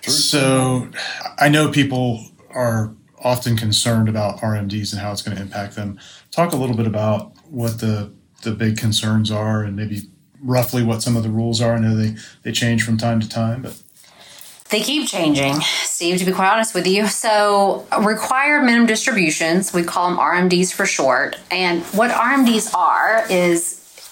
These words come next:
Speaker 3: a time when the I R S says you have to start pulling money out of your retirement accounts. These are from your pre-tax retirement accounts. So think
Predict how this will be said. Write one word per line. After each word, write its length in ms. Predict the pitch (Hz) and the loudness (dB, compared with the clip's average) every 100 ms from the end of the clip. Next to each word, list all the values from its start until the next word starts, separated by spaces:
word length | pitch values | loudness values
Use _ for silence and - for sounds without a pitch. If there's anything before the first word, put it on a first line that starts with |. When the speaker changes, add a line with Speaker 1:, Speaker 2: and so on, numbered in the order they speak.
| - - - | -20 -14 -4
Speaker 3:
a 100 | 185 | -4
time 400 | 185 - 220 214 | -2 -2 0 2
when 440 | 196 185 180 170 170 | 4 4 4 4 4
the 60 | |
I 140 | 135 196 | 4 4
R 120 | 214 | 2
S 160 | 226 - | 2 0
says 440 | 156 135 139 - | 0 2 0 -4
you 240 | 170 175 185 | -2 0 0
have 520 | - - 202 208 214 | 0 -2 0 0 -2
to 80 | 254 | -4
start 400 | 240 208 180 - | -2 0 2 0
pulling 320 | - 185 202 | 0 0 2
money 360 | 180 160 156 - | 2 2 -2 0
out 140 | 151 | 0
of 120 | 160 151 | 2 2
your 140 | 147 | 0
retirement 500 | 143 - 117 110 - | -2 -2 -2 -2 -6
accounts. 680 | - 90 - - - - - - | -6 -6 -8 -8 -8 -8 -8 -4
These 180 | 170 | -2
are 60 | 185 | -2
from 260 | 180 180 175 | -2 0 2
your 320 | 165 160 160 - - | 4 2 -2 -14 -12
pre-tax 1200 | - - 214 226 226 226 233 - - 175 165 - | -8 -2 2 4 4 2 0 -6 -2 0 -2 -4
retirement 460 | 180 165 135 120 98 | -6 -4 -2 -2 -4
accounts. 540 | - 98 92 - - | -4 -6 -6 -8 -8
So 180 | - 175 | -6 -6
think 380 | 175 185 185 | -2 0 0